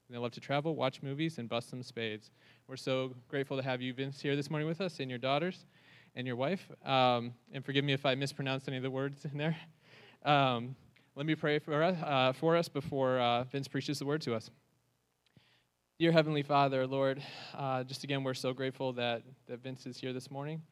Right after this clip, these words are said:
Lord, ask that, um, you would soften our hearts, um, to hear your word this morning. Lord, that your spirit would be resting upon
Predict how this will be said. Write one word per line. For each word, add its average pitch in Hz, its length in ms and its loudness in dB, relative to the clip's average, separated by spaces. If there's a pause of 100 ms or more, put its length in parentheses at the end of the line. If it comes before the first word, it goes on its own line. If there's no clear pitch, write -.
(560)
Lord, 131 200 2
ask 127 420 -2 (280)
that, 120 360 -2 (320)
um, 113 540 -8 (160)
you 135 80 -14
would 127 140 -10
soften 131 340 -2
our 123 120 -4
hearts, 131 520 -8 (600)
um, 120 380 -4 (180)
to 139 80 -10
hear 135 180 -2
your 131 160 -2
word 127 240 -4
this 135 160 -12
morning. 139 380 -6
Lord, 131 180 0
that 120 120 -6
your 117 100 -12
spirit 123 280 -8
would 120 120 -12
be 120 140 -10
resting 123 360 -8
upon 117 460 -8